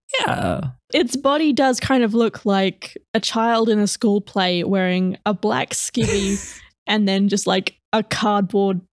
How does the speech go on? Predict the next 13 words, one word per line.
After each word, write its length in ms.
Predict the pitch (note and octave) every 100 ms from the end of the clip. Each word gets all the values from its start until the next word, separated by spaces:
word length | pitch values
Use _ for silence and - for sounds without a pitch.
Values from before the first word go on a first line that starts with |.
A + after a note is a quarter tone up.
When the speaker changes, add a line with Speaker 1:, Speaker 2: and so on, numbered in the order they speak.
| -
Speaker 2:
tree 260 | - A3+ G#3+
trunk 360 | A3 G3 -
torso. 580 | - G3 G3 - F3+ C4 G#3+ B3+
<laughs> 100 | -
Speaker 1:
Right? 880 | C3 C#3+ D#3+ F3+ A3 B3 B3+ B3 -
It's 300 | - E3+ G#3
like 400 | G3 F3+ - -
tree 360 | - - E3 F3
number 280 | D#3 D3+ C3
two 720 | C3 - C3+ B2+ A2+ - -
in 140 | B2+ A#2+
the 100 | A2+
play 640 | - A2+ - G2+ C#3+